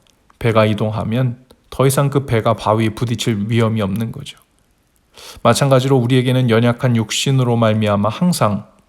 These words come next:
죄의 바위가 우리 삶의 밑바닥에 도사리고 있어요. 때로는 혈기로,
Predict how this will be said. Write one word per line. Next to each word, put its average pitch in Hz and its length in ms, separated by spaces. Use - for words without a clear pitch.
죄의 107 380
바위가 104 640
우리 107 240
삶의 98 420
밑바닥에 123 840
도사리고 107 440
있어요. 123 360
때로는 113 420
혈기로, 139 580